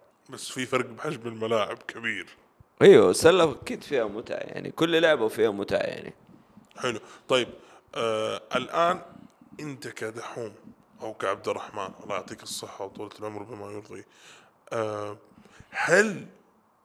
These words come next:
Speaker 1: عندك القدرة إنك تصير مدرب كوتش، ولا ما عندك القدرة ده؟
Speaker 2: إلا في، إن شاء الله. بعدين يعني بعد الاعتزال إن شاء الله.
Speaker 1: أيوة، هنا في نقطة أول سألتك إياها، هل اللاعب يقدر يصير مدرب؟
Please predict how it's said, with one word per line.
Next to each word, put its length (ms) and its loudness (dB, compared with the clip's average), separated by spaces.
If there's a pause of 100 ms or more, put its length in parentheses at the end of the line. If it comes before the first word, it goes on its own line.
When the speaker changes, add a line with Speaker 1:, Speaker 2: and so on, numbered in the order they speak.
(140)
Speaker 1:
عندك 360 -8
القدرة 460 0
إنك 200 -6
تصير 260 -6
مدرب 460 -4 (440)
كوتش، 360 -2 (180)
ولا 300 -6
ما 200 0
عندك 480 -6 (240)
القدرة 440 -10
ده؟ 220 0
Speaker 2:
إلا 220 2
في، 360 -4
إن 60 -16
شاء 240 -2
الله. 200 0 (320)
بعدين 360 10
يعني 480 4
بعد 360 0
الاعتزال 840 2
إن 80 -4
شاء 200 0
الله. 180 -4 (200)
Speaker 1:
أيوة، 280 -12 (200)
هنا 140 -6
في 140 -12
نقطة 440 -8 (160)
أول 240 -4
سألتك 520 -14
إياها، 400 -8 (680)
هل 340 -2 (300)
اللاعب 540 0 (240)
يقدر 300 -6
يصير 220 -8
مدرب؟ 420 -6